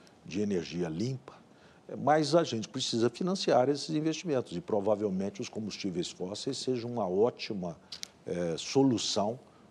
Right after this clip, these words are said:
para que nós possamos sair de uma economia de alto carbono para uma economia de baixo carbono e o Brasil poderá contribuir com isso.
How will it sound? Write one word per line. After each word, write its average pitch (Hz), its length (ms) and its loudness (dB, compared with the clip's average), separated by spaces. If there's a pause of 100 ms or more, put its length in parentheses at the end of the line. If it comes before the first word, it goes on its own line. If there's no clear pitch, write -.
para 113 100 0
que 127 140 -2
nós 92 640 -4
possamos 104 760 -6 (280)
sair 110 600 2 (200)
de 87 100 -6
uma 98 80 0
economia 85 640 -4
de 160 200 -8
alto 170 240 -4
carbono 107 480 -4
para 143 140 -4
uma 143 40 0
economia 107 420 -4
de 104 80 -6
baixo 90 300 -4
carbono 123 380 -6
e 160 40 -8
o 160 40 -10
Brasil 123 300 -4
poderá 123 360 0
contribuir 104 540 -4
com 104 160 -4
isso. 71 280 -12